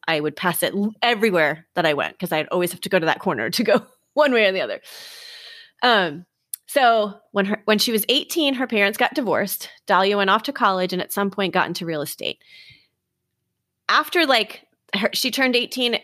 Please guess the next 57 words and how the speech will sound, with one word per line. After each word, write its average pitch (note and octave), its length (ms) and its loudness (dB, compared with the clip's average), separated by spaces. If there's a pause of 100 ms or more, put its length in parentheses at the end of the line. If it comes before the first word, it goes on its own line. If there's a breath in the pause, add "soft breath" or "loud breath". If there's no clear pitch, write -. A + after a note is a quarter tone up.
like, F#3 220 0
things A3 260 0
kinda G#3+ 240 0
got G#3+ 160 2
a G#3+ 60 0
little G#3 180 4
bit G3 180 0
fuzzy G3 360 2
as F#3+ 120 0
to G3 100 -4
what F3+ 180 0
she G#3 160 -2
did F#3 260 -2
during F#3+ 220 0
this G3 160 -2
time, G3+ 300 0
but F3+ 240 -2 (640)
we F#3 180 -4
do G#3 200 -2
know G3+ 180 4
that F3+ 220 0
she - 120 -6
got F#3 180 2
into G3+ 180 0
real F#3+ 140 4
estate, F#3 360 -2
she - 100 -6
went E3+ 120 -4
to - 60 -14
college, E3+ 520 0 (720 loud breath)
um, F3+ 520 2
and F#3 120 0
at - 120 -4
some G3 160 2
point G3 260 0
meets F3+ 400 2
a F3+ 80 0
rich F#3 280 0
architect F#3+ 420 -2
from E3+ 140 -2
California, F3 680 0
and E3+ 140 -2
she G3 100 -2
gets F#3 160 0
engaged E3+ 400 0
to G#3+ 80 0
him G3+ 160 0
and D#3+ 160 -2
moves E3 260 0
to B3+ 80 -6
California. D4 720 0 (540 loud breath)
But G3 180 0
then G#3 140 2
around G3 260 2
two G#3+ 140 -2
thousand F#3+ 400 2
six, - 440 -4